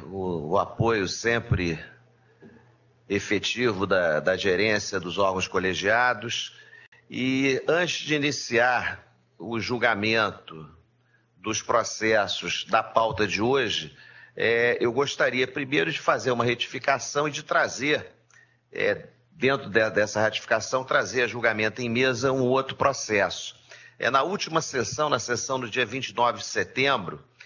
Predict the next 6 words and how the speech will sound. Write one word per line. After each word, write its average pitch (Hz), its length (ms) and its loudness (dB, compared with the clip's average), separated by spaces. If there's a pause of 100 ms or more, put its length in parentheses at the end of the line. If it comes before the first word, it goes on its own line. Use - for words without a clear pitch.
(240)
é, 127 300 4
nós 143 280 2
votamos 147 640 0
e 135 40 0
homo-, 131 260 0
homologamos, 117 1160 0